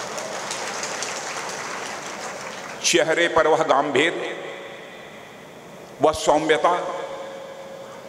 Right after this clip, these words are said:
वाणी में वह विनम्रता।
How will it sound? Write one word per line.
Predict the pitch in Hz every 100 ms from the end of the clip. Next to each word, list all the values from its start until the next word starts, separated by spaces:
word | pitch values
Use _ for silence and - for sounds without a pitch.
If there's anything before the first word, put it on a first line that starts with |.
| - - - - - - - - - - -
वाणी | 123 160 165 180
में | 170
वह | 165 160
विनम्रता। | 147 147 151 151 190 190 185 190